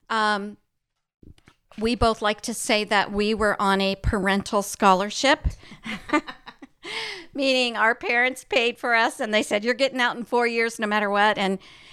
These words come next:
every holiday and summer, we had to work just so we could have some spending money. But back in those days, when we went to college,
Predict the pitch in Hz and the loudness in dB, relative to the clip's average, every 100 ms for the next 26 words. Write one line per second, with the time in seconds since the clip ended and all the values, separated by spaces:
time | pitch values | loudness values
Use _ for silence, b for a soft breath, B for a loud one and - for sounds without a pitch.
0 | B 233 226 226 226 226 214 220 214 214 | B 2 2 2 0 0 0 0 0 0
1 | 208 202 202 196 - 185 180 - 190 196 | 0 2 2 2 0 0 0 0 0 2
2 | 190 190 202 202 190 185 170 190 185 - | 0 0 -2 -4 -2 -4 -2 0 0 -2
3 | 190 - 202 190 185 185 185 180 - 175 | -6 -2 -2 -2 -4 -2 -2 -2 -4 -4
4 | 175 - 190 196 196 185 175 170 170 175 | -4 -2 0 2 2 2 2 0 2 0
5 | 156 156 B B B B B B B 196 | 0 -10 B B B B B B B 0
6 | 226 247 240 247 302 311 247 226 220 214 | 2 2 -2 0 0 0 -2 0 0 -2
7 | 208 196 233 269 240 - - 190 180 175 | -4 -2 0 0 0 -4 -4 0 2 2
8 | 170 180 | 2 0